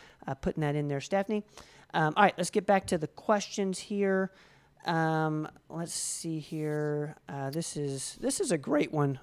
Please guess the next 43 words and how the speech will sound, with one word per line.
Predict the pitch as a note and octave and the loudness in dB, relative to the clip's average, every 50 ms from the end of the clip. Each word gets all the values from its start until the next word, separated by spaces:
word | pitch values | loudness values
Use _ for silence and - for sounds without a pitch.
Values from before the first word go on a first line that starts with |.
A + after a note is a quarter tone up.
| - - | -8 -4
Um, | - D3 D3 C#3+ C#3 C#3 C#3 C#3+ - | 0 2 2 4 2 2 2 0 0
I | - D#3 | -2 2
think | - F#3+ F3 - | 4 4 4 6
this | - E3 - | 4 2 2
is | D#3 D3 | 4 6
on | D#3 D3+ D3+ D3 D3 | 6 8 6 6 6
all | - E3 D#3 D#3+ | 6 6 8 8
of | D3+ C#3 | 8 6
our | D3 D3 | 6 6
minds, | C#3+ C#3+ C#3+ C#3+ D3 D3 D3+ - - - - - - - - - _ - | 6 6 6 6 6 4 4 0 -4 -10 -16 -20 -20 -20 -20 -20 _ 4
uh, | - D#3 D3 D3 D3 C#3+ C#3+ D3 - - | 6 8 10 10 10 10 10 8 6 6
these | E3 E3+ E3+ E3 D3 | 6 6 6 6 8
days. | D#3+ E3+ F#3 A#3 B3+ - - _ _ _ - | 10 10 10 10 8 4 -6 _ _ _ 2
Um, | F#3 D#3 D#3 D#3+ - | 4 4 4 4 4
"I'm | F#3+ G3+ G3 | 4 6 6
a | F3+ | 4
patient | E3+ - A3 A#3 A#3 - B3+ A#3 | 4 4 0 2 2 2 0 -2
at | - - | -4 -2
P | - G#3+ G3+ G3 | -2 0 2 4
M, | F#3+ F#3+ G3+ G#3+ A3+ A#3 - _ | 4 4 4 2 2 -2 -6 _
and | - E3 E3+ E3+ E3+ E3 E3 - - | -4 0 2 2 2 2 0 -2 -2
I'd | - E3+ E3 E3+ E3 E3 E3 D#3+ - - - - | 0 2 4 4 6 4 4 2 -2 -10 -6 -2
love | D#3+ D#3 F#3+ A3 - | 4 4 4 4 4
to | - - A3 | 0 0 2
learn | G#3 G3 G3 F#3 | 4 4 4 4
more | E3+ E3 E3+ F3 | 4 4 2 4
about | E3 F3 E3 - | 4 2 2 2
the | - | 0
dangers | D3 C3 - E3+ G3+ A3+ A#3+ G#3+ D#3+ D#3 D#3 D3+ D#3+ E3 - - - - - - - - - _ _ - | -6 -2 -2 0 2 4 4 4 4 4 4 2 2 -2 -8 -12 -14 -20 -20 -20 -20 -20 -20 _ _ 2
of | - D#3+ D3+ D3+ D3+ C#3+ - - | 6 8 8 8 8 6 4 0
E | E3+ E3+ G3 | 4 6 6
M | A3+ G#3+ F3 | 8 8 8
F, | D#3 D#3+ F#3 - - - - _ _ - - | 6 6 4 2 -6 -20 -20 _ _ -20 -6
how | - - D#3+ | 0 2 2
to | E3 - - - | 4 4 2 2
avoid | - D3+ C#3+ C#3 E3 F#3+ G3+ G3+ F#3 | 2 0 2 4 6 6 6 6 6
them, | G3+ G3+ G3+ G3+ G3 G3 - | 6 6 6 6 4 2 0
whether | - D#3+ D#3 D#3 D#3 D3+ | 2 4 6 6 6 6
wave | C#3+ C#3 E3+ F3+ F3+ F3+ - | 6 6 6 6 6 4 4
blockers | - E3+ E3 E3+ E3+ - E3 D#3+ D3+ D#3+ | 6 6 6 6 6 4 0 0 0 0
actually | - - D#3 D3 - - D#3+ D3 C#3+ | 0 0 0 0 -2 -2 0 0 0
work | C#3 C#3+ D3+ D#3 D#3 D#3+ D#3 - - | 0 2 2 4 4 2 0 -4 -8
on | - - D#3 C#3+ C#3+ C#3 C#3 C#3 C3+ | -4 0 2 2 4 4 2 2 0